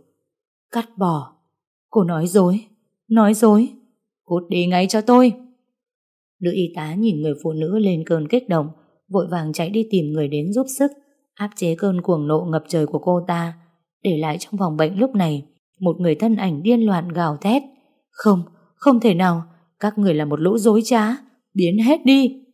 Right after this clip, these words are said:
Vừa hét toáng, Mỹ Kim vừa nhảy xuống giường, muốn lật tung những thứ gần bên mình. Chợt thấy nơi nào đó đau thắt, cô ôm bụng vật vã trên nền đất.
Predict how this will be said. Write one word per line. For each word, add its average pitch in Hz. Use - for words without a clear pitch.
Vừa 165
hét 202
toáng, 165
Mỹ 208
Kim 247
vừa 190
nhảy 151
xuống 165
giường, 175
muốn 185
lật 226
tung 175
những 180
thứ 202
gần 175
bên 208
mình. 151
Chợt 170
thấy 160
nơi 190
nào 165
đó 147
đau 175
thắt, 233
cô 240
ôm 226
bụng 180
vật 165
vã 190
trên 220
nền 156
đất. 220